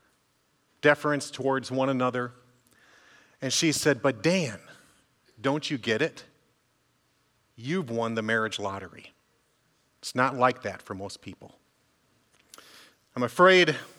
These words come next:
that viewpoint and other viewpoints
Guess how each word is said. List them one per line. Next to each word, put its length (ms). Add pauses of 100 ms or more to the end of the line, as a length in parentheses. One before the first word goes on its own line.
(360)
that 220
viewpoint 720 (1000)
and 100
other 220
viewpoints 760